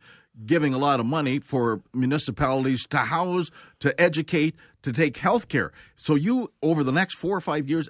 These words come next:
have two point five million people? I mean, it's ridiculous, absolutely ridiculous.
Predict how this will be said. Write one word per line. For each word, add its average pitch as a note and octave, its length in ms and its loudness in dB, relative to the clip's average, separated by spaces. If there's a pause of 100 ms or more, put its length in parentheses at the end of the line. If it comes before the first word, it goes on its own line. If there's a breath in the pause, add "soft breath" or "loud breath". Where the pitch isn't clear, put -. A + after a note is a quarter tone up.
have A#2+ 260 -2 (880 soft breath)
two G#3 260 2
point F3+ 340 -2
five D3+ 400 0
million D#3+ 400 0
people? F#3+ 460 -6
I E3 220 -12
mean, F#3 240 -14
it's F3+ 180 -12
ridiculous, G3+ 760 -6
absolutely G3+ 340 -6
ridiculous. F3+ 540 -8